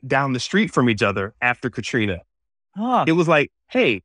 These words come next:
Speaker 1: you can get a house down here. I know the person's moving out. House is in good condition.
Speaker 2: Yeah,
Speaker 1: After
Speaker 2: yeah.
Speaker 1: Katrina, it's not gonna take that much money to get it back up to speed. Hey, I know a contractor that worked with my house, so he'll be able to do yours kind of at the same time."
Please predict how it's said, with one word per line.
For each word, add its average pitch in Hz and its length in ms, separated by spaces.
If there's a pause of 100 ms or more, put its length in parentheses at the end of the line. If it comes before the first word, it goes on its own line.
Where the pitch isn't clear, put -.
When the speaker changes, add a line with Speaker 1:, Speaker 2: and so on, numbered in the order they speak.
Speaker 1:
you - 120
can 180 120
get 151 140
a 139 40
house 160 280
down 147 260
here. 202 380
I 131 80
know 156 180
the 151 180
person's 151 320
moving 147 300
out. 165 280
House 156 260
is 139 120
in 135 100
good 143 200
condition. 160 640 (220)
Speaker 2:
Yeah, 151 180
Speaker 1:
After 135 140
Speaker 2:
yeah. 135 100
Speaker 1:
Katrina, 165 480
it's 151 120
not 143 180
gonna 135 140
take 131 220
that 135 140
much 127 200
money 127 260
to 113 140
get 120 140
it 110 80
back 113 220
up 107 120
to - 80
speed. 160 500 (440)
Hey, 131 200
I 123 120
know 131 240
a 113 60
contractor 147 760
that 117 160
worked 123 200
with 110 140
my 143 180
house, 143 340
so 127 120
he'll 139 160
be 135 100
able 123 160
to 117 80
do 123 120
yours 131 460
kind 123 220
of 113 100
at 113 120
the 104 80
same 110 260
time." 117 440